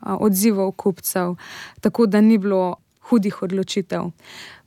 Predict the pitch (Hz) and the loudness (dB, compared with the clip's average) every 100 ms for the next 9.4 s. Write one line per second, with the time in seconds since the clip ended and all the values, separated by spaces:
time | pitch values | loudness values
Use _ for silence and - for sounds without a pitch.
0 | - 214 269 269 262 - 190 190 185 185 | -2 0 2 4 2 2 0 2 2 0
1 | 190 180 190 214 214 180 190 196 196 196 | 0 -2 0 0 0 0 0 2 4 2
2 | 190 - 202 - 208 208 190 196 190 - | 0 0 -2 0 0 2 2 0 0 -2
3 | 190 196 196 190 190 185 185 185 - 196 | 0 2 2 2 2 0 -2 -4 -2 0
4 | 190 180 180 180 - 190 185 185 185 185 | 0 -2 -6 -6 -4 -2 -2 0 0 0
5 | 185 185 180 180 185 180 196 170 233 - | 0 -2 -2 -2 0 2 2 4 4 2
6 | - 208 196 196 208 196 - - - _ | -2 0 2 2 2 0 -2 -6 -10 _
7 | _ _ 208 208 233 - 202 196 - 208 | _ _ 0 2 2 2 0 -2 -2 -2
8 | 190 208 185 - 214 208 202 190 - - | 0 0 0 0 0 0 -2 -4 -6 -4
9 | 196 190 214 220 | -2 0 0 -2